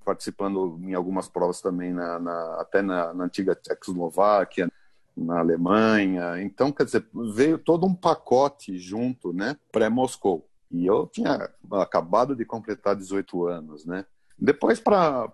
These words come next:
pra Seul, ainda a gente teve uma passagem pra tentativa pra ir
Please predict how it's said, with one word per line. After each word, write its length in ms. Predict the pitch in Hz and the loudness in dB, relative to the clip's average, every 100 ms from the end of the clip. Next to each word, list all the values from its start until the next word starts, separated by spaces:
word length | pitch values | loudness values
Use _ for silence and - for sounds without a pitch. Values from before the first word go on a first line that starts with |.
| _ | _
pra 260 | 104 101 | 4 4
Seul, 580 | 95 - 120 107 120 160 | 4 2 4 4 4 2
ainda 240 | 123 120 123 | 2 2 0
a 20 | |
gente 300 | 127 123 - | -2 -6 -4
teve 320 | 113 117 107 | -2 -2 -4
uma 240 | 95 98 | -4 -4
passagem 640 | 104 95 - 98 95 95 87 | -2 -2 0 0 0 -2 -6
pra 240 | - 90 | -2 -2
tentativa 640 | - 95 87 90 - 92 90 | -2 -4 -2 -4 -2 -4 -4
pra 300 | - 92 | -2 0
ir 100 | 90 | 0